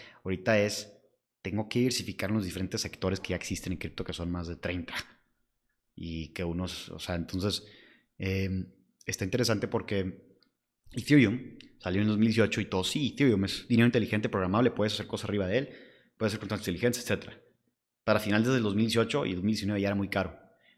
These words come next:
y ahorita ya es impagable. O sea, tú quieres hacer una transacción de mil dólares, te va a costar, este, ciento cincuenta dólares, cien dólares, nada más por transaccionar. Es inusable,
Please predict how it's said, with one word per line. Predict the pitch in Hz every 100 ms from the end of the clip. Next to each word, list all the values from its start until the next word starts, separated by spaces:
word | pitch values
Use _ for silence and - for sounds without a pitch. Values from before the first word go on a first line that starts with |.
| -
y | 98
ahorita | - 107
ya |
es | 101
impagable. | 107 92 90 95 85 - - _ _
O |
sea, | 101 -
tú | 101
quieres | 123 117
hacer | 113
una | 113
transacción | 107 87 104
de |
mil | 107 107
dólares, | 110 123
te | -
va | 92
a |
costar, | 98 - 101 - -
este, | 98 - - 87 - - _
ciento | - - - 95
cincuenta | - 98 101
dólares, | 92 85
cien | - 92
dólares, | 90 85 - _ _
nada | 104
más | 104 101
por | - 92
transaccionar. | 92 90 - 104 104 - - _
Es | 113 - -
inusable, | 117 107 180 117